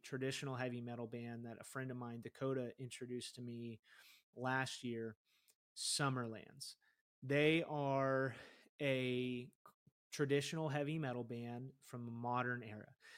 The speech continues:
They're based out of Philadelphia. They put out an album last year called Dream Killer, and it is so phenomenal. I,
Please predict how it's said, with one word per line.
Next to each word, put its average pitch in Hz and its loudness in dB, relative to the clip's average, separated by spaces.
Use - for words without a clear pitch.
They're 127 0
based 135 6
out 147 6
of 139 0
Philadelphia. 123 -2
They 170 8
put 196 8
out 175 8
an 160 4
album 151 2
last 139 -2
year 135 -2
called 120 -6
Dream 131 -2
Killer, 120 -2
and 123 -4
it 143 4
is 123 0
so 135 0
phenomenal. 107 -10
I, 131 2